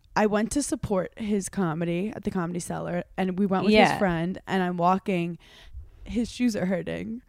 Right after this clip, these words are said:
Speaker 1: And I was like, "Oh,
Speaker 2: Oh.
Speaker 1: baby, your shoes hurting." He's, like, walking kinda awkward, and he's all like, "Aw."
Speaker 2: Yeah.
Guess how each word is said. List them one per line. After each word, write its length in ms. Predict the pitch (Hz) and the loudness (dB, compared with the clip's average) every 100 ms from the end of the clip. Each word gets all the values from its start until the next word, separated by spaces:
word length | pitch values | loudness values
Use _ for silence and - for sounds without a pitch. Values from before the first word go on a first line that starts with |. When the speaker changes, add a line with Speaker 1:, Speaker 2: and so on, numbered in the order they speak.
| - - - - | -20 -20 -20 -4
Speaker 1:
And 100 | 226 | 0
I 80 | 226 | 2
was 120 | 247 | 4
like, 120 | 254 | 4
"Oh, 120 | 269 | 6
Speaker 2:
Oh. 40 | 277 | 6
Speaker 1:
baby, 260 | 269 262 262 | 4 2 2
your 80 | |
shoes 260 | 254 254 240 | 2 2 4
hurting." 240 | 277 247 | 4 4
He's, 100 | 233 | 2
like, 160 | 226 208 | -2 -2
walking 340 | 202 214 240 220 | 2 2 2 2
kinda 200 | 233 214 | 2 2
awkward, 540 | 107 190 - 220 202 | 2 0 6 6 8
and 40 | 220 | 6
he's 140 | 190 | 6
all 120 | 190 | 4
like, 180 | 156 - | 2 0
"Aw." 260 | 294 254 208 | 0 4 8
Speaker 2:
Yeah. 280 | 220 180 | 10 10